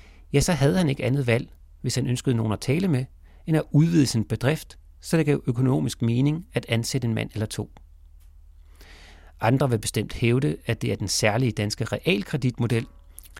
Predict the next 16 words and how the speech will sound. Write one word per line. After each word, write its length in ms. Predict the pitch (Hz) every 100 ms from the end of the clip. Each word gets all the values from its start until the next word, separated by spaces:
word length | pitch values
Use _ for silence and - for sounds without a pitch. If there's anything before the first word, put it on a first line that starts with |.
| - - -
hvor 120 | 117
landmændene 560 | 110 117 131 131 117 117
i 160 | -
vid 260 | 104 165 196
udstrækning 580 | 147 131 143 127 117 113
bevilgede 480 | 113 110 180 160 123
lånene 380 | 120 143 127
til 180 | 110 117
hinanden, 460 | 107 127 180 160 143 - - - -
der 80 |
ligger 200 | 170 156
bag 300 | 143 127 135
både 220 | - 120 123
strukturudvikling 920 | - 117 - 156 127 117 117 113 -
og 120 | 101
gældsættelsen. 680 | 123 - - 110 98 -